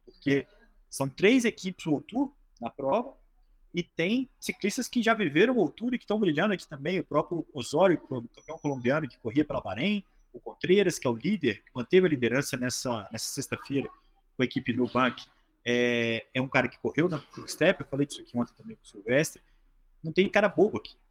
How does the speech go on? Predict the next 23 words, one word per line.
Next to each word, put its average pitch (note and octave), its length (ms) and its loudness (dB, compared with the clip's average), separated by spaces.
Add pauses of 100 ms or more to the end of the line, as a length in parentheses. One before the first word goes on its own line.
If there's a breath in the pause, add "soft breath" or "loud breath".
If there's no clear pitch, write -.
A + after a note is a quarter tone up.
(380)
É, G#2+ 480 0
né? D#3+ 360 2
No A#2+ 180 -2
time C#3+ 180 -6
do C#3 80 2
Equador D3+ 440 2
tem - 100 -4
o - 40 -8
Byron C#3 260 0
Pombo, C#3 300 -10
que - 100 -10
é C#3 40 -4
um B2 60 -10
cara C3 240 -2
que - 100 -10
já C#3+ 120 4
ganhou B2+ 240 2
o - 40 -18
Pan-Americano, B2 800 -4
um - 20 -2
cara B2 160 -2
super - 280 -8
experiente, C3 800 -4